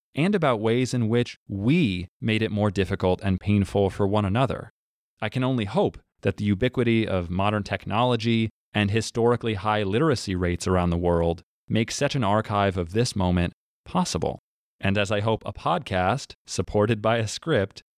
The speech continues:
could proudly endorse, writing goes well beyond what ink and keyboards can produce. I think it's a philosophy, a belief, and a practice that many of us, especially on social media, are already engaged with.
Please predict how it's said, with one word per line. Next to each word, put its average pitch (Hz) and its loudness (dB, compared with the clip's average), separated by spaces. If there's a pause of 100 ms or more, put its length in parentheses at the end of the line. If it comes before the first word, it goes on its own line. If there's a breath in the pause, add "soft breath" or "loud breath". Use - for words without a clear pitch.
(100)
could 117 0
proudly 123 -2
endorse, 101 0 (320)
writing 151 2
goes 160 0
well 117 0
beyond 123 2
what 92 0
ink 113 0
and 98 2
keyboards 104 2
can 98 0
produce. 98 -2 (440)
I 104 2
think 110 0
it's 104 -2
a 101 0
philosophy, 98 -2
a 95 0
belief, 95 0 (260)
and 113 2
a 110 -2
practice 123 -6
that 95 -6
many 107 0
of 82 -4
us, - -8 (200)
especially 127 -2
on 95 0
social 98 -2
media, 92 0 (200)
are 123 2
already 139 0
engaged 113 0
with. - -12